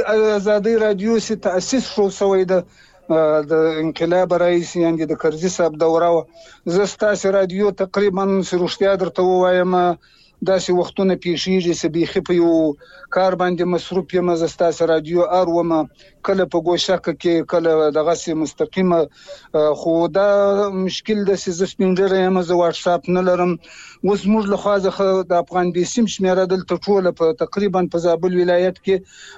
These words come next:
آه، پنځه نوي فیصده د افغانستان بې سیم شمېره ده. خو دا زموږ له خوا څخه زنګ نه درته راځي، وایي موقتاً ستاسې شمېره،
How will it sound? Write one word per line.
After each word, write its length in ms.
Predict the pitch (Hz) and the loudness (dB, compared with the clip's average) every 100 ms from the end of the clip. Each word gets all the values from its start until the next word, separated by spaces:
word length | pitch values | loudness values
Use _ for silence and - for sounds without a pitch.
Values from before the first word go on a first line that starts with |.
| - | -2
آه، 80 | 156 | -2
پنځه 360 | 180 175 175 220 | 0 0 2 2
نوي 180 | 196 185 180 | 2 0 -2
فیصده 380 | 165 - 175 | -2 0 0
د 80 | 165 | 2
افغانستان 1000 | 170 170 175 175 147 180 190 185 180 170 | 0 0 -2 -2 -4 -4 0 2 2 0
بې 120 | 160 165 | 0 -2
سیم 240 | - 202 | 0 0
شمېره 440 | 180 170 165 170 170 | 0 0 2 2 0
ده. 100 | 156 _ - - - | -4 _ -20 -20 -6
خو 120 | 190 | -2
دا 220 | 214 220 | 2 2
زموږ 200 | 214 226 | 2 2
له 100 | 214 | 0
خوا 220 | - 214 | 0 0
څخه 240 | 202 196 208 202 180 | 0 0 0 0 0
زنګ 140 | 202 196 196 | 0 2 0
نه 40 | |
درته 280 | 196 180 180 | -2 -2 0
راځي، 220 | 175 165 | 0 2
وایي 200 | 175 175 | 2 2
موقتاً 600 | 175 175 170 208 208 190 | 2 0 0 -2 -2 -2
ستاسې 420 | 180 - 180 - | -2 0 -2 -2
شمېره، 520 | 180 - 170 175 190 | -8 -2 0 2 2